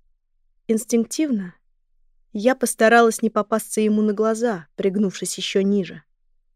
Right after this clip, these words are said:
Кто он такой? Король? Он грациозно повернулся и снова растек толпу.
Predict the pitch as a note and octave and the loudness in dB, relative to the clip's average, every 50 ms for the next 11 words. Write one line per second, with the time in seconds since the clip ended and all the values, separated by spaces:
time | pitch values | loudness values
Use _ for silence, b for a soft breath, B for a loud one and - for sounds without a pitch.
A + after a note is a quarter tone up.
0 | _ _ _ _ _ _ _ _ - G#3 G3+ G3 G3 F#3 - G3 G3 - - A#3+ | _ _ _ _ _ _ _ _ -2 0 0 2 0 -2 -2 -4 -6 -4 0 0
1 | B3 G#3+ G3 - _ _ _ _ _ _ _ _ _ _ _ - G3 G3+ G3+ G#3 | 0 0 0 -4 _ _ _ _ _ _ _ _ _ _ _ -4 0 2 4 6
2 | A#3 C4+ C#4 C4+ _ _ _ _ _ _ _ _ _ _ _ _ _ - A#3+ C4 | 6 4 4 2 _ _ _ _ _ _ _ _ _ _ _ _ _ 2 4 4
3 | B3+ A3+ A#3+ A#3 A3+ - - A#3 A#3 A#3 G#3 G#3+ G3+ - - G3+ F#3 G#3 G3+ G#3 | 6 6 6 4 4 4 4 4 6 6 4 2 0 -2 -2 -2 -2 -2 0 0
4 | A3 A#3+ C4 B3 - - A3 - G#3 - - - A3 A3 A3+ A3+ A3+ A3+ A3 G#3+ | 0 0 0 -2 -4 -6 -8 -8 -6 -6 -4 0 0 2 2 2 2 0 -2 -2
5 | - - - A3 G3+ - - - G#3 G3+ G3+ _ - F3+ F3+ D#3 | -4 -6 -4 -6 -6 -4 -4 -6 -6 -6 -6 _ -10 -10 -10 -10